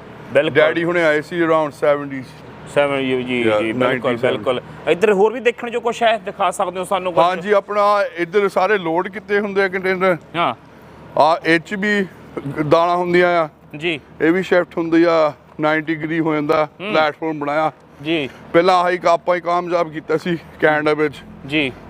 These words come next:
Speaker 2: ਜਿਹੜੇ ਆ ਇੰਟਰਮੋਡਲ ਵਿੱਚ ਦਾਲਾਂ ਖੁੱਲੀਆਂ ਭੇਜਣ ਲੱਗੇ।
Speaker 1: ਹੂੰ।
Speaker 2: ਫਿਰ ਅਪਰੂਵ ਕਰਕੇ ਹੁਣ ਸਾਰਿਆਂ ਨੂੰ ਉਹਨਾਂ ਨੇ ਖੋਲ ਦੇ ਦਿੱਤੀ।
Speaker 1: ਇਹ ਪ੍ਰੂਵ ਵੀ ਕਰਨ ਆਉਂਦੇ ਹੋਣਗੇ ਤੁਹਾਡੇ ਕੋਲ ਚੈਕਿੰਗ ਲਈ ਜਾਂ?
Speaker 2: ਯਾ, ਯਾ। ਆ ਕੈਨੇਡੀਅਨ ਫੂਡ ਇੰਸਪੈਕਸ਼ਨ ਏਜੰਸੀ ਆਉਂਦੇ ਆ, ਅਸੀਂ ਟੈਸਟਿੰਗ ਕਰਦੇ ਆ ਸਾਰੇ ਫੂਡ ਦਾ,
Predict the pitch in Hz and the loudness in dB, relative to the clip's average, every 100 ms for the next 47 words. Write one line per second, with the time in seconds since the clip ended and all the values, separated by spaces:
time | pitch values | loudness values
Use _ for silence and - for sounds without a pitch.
0 | - 135 160 160 160 160 156 160 160 160 | 0 4 6 4 2 -2 -6 -6 0 2
1 | 160 156 156 139 - - 127 139 151 151 | 2 0 -4 -6 -14 -16 0 2 2 0
2 | - 160 175 170 156 165 151 135 135 127 | -2 -2 0 0 -2 -6 -4 -2 -2 -2
3 | 131 - - - 160 165 139 113 - 151 | -4 -4 -16 -10 -8 -6 -8 -10 2 2
4 | 135 147 147 139 151 147 156 139 143 147 | 4 2 2 2 0 0 -2 0 2 2
5 | 156 160 156 151 151 143 139 143 135 120 | 0 0 0 -2 -4 -2 -2 0 -2 -2
6 | 127 131 180 196 107 202 202 196 208 202 | -2 -2 2 0 0 -2 -2 0 0 0
7 | 180 180 170 175 180 180 190 180 160 156 | 0 -4 -2 -4 -2 0 0 0 -2 -4
8 | 143 151 135 147 143 139 135 131 120 131 | -2 -2 -2 -4 -2 -2 -2 -8 0 2
9 | 151 147 147 139 - - - - 147 151 | 4 2 0 -2 -6 -14 -12 0 2 2
10 | 175 170 180 180 - 175 170 165 165 170 | 2 2 2 -4 -2 -2 0 0 0 0
11 | 180 170 170 165 175 165 156 165 156 156 | 0 0 0 -2 0 0 4 2 2 -2
12 | 151 147 - 160 156 147 143 156 147 151 | -2 -2 -2 -4 0 -2 0 0 2 2
13 | 156 - 139 135 143 | 0 -2 -6 0 0